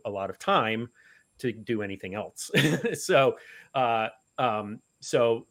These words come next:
anything besides, uh, shooting in this case, or in this case, writing, 'cause I know you,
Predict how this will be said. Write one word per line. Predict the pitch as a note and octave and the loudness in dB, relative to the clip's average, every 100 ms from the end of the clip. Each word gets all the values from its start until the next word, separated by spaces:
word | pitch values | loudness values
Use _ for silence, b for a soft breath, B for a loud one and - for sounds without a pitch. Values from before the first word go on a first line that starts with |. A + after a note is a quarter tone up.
| - | 0
anything | D#3 D#3+ D#3 D3+ C#3+ | 2 2 2 0 0
besides, | B2+ C#3 C3+ C#3 C3 - - | 2 4 4 4 -2 -10 -2
uh, | B2 B2+ | 0 0
shooting | - C#3+ D3 C#3+ C#3+ C#3 | 0 0 2 2 0 -4
in | C#3+ | -2
this | C#3+ C#3+ | -2 0
case, | D3+ C#3+ C#3+ C#3 | 2 4 2 -2
or | A#2 | -4
in | |
this | A#2 | -4
case, | - A#2 | -4 -4
writing, | G#2+ A#2 C3 C3 | 0 0 0 -4
'cause | - | -4
I | A2 | -4
know | |
you, | A2+ A2 | -4 -6